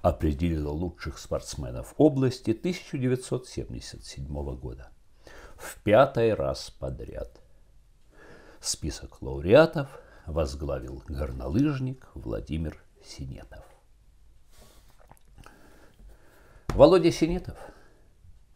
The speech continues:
кстати, сейчас руководит физкультурно-оздоровительным комплексом «Звездным»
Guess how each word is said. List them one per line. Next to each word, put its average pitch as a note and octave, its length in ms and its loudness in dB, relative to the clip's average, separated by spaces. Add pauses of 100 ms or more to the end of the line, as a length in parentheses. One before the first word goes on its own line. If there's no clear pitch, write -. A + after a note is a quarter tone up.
(640)
кстати, - 540 -8 (920)
сейчас - 400 0
руководит A#2+ 680 0 (1500)
физкультурно-оздоровительным C3+ 1200 4
комплексом - 680 -8
«Звездным» C2+ 760 -10